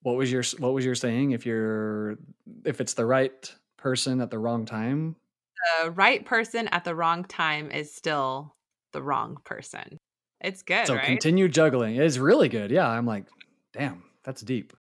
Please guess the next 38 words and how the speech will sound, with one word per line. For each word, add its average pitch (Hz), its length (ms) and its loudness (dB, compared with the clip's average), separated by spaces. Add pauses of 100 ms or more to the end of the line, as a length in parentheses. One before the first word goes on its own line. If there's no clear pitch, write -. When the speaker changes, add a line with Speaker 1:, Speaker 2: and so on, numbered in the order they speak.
(280)
Speaker 1:
And 214 500 0
kind 220 180 4
Speaker 2:
<laughs> 190 60 4
Speaker 1:
of, - 20 2 (180)
and 170 160 4
kind 208 180 4
of 180 140 6
answers 156 500 0
some 147 180 4
of 127 200 0
my, 110 720 -4 (680)
like, 127 100 0
maybe 147 220 4
gives 135 260 2
me 135 120 2
some 120 180 -2
closure 113 400 -4
for 123 100 -10
some 117 200 -6
of 110 80 -4
my 101 140 -6
past - 640 -14 (100)
relationships 117 680 -2
where 113 100 -2
I'm 107 140 -2
like, 101 260 -6 (160)
"Dang, 147 260 -2
Speaker 2:
Yeah. 143 180 -8
Speaker 1:
if - 80 -20
the 120 80 -6
timing 151 380 -2
was 123 120 -2
just - 240 -6
different, 104 640 -6
maybe," 113 800 -6 (120)
right? 98 400 -8 (280)
But 120 120 0
obviously, 104 760 -4